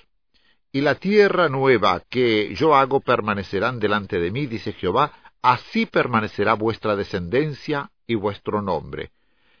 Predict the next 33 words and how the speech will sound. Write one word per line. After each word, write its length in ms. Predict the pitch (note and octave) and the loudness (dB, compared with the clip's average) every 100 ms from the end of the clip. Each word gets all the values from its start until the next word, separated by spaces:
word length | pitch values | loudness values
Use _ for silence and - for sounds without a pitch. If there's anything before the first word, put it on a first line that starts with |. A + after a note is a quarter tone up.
| - | -4
Y 140 | D#3 | 2
el 120 | D#3 | 2
tema 300 | - G#3+ G#3 | 4 2 2
del 140 | F3 C#3+ | 2 2
Apocalipsis 800 | C#3+ E3+ F3+ E3+ C3+ - F#3 - | 0 -2 -2 -2 -4 -6 -10 -8
es 200 | - C#3 | -2 0
la 140 | C3 B2 | 2 0
introducción 760 | G#2+ A2+ G#2+ F#2+ - D#3 D#3 - - | 0 -2 -2 -2 -2 0 0 -2 -2
a 140 | G#2+ | 0
un 300 | A#2 D#3 D#3+ | 0 -4 -6
nuevo 300 | A#2 A#2+ C3+ | -2 0 0
cielo 520 | - - G#2 G2 A#2 _ - | -6 -2 -2 -2 -6 _ -6
y 100 | A2 | -4
una 180 | G#2+ | -4
nueva 260 | E2+ E2+ G2 | -4 -4 -4
tierra. 460 | - G3 F3 E2+ - _ _ _ _ _ - | 0 0 0 -6 -10 _ _ _ _ _ -2
Versículos 600 | B2 B2 F3+ - D3+ C3+ - | -2 0 -6 -2 -2 -2 -6
uno 220 | C#3+ D3 | -4 -2
y 60 | |
dos 200 | F#2+ A#2 | 0 0
del 140 | A2 G2+ | 0 -4
capítulo 480 | G#2 G#2+ A#2 A2+ G#2 | -4 -6 -8 -4 -2
veintiuno 440 | A#2 G#2+ A#2 A#2 | -2 -4 -6 -4
dice, 400 | G2+ G#2+ - E2 _ _ _ | -4 -6 -6 -8 _ _ _
Y 80 | C#3 | -8
vi 280 | A#2 G3+ A3 | -2 0 0
un 220 | G3+ D#3+ | 0 -4
cielo 480 | - C3 C3 A#2 G2 | -6 -2 0 2 0
nuevo 480 | F#2+ A#2+ B2 C#3 - | 2 2 2 -2 -4
y 120 | F#2 | -8
una 200 | A2 G#2 | -4 -4
tierra 400 | - A#2 G#2+ G2 | -4 -2 0 -2
nueva, 460 | F#2+ B2 G#2+ G#2 | 0 0 2 0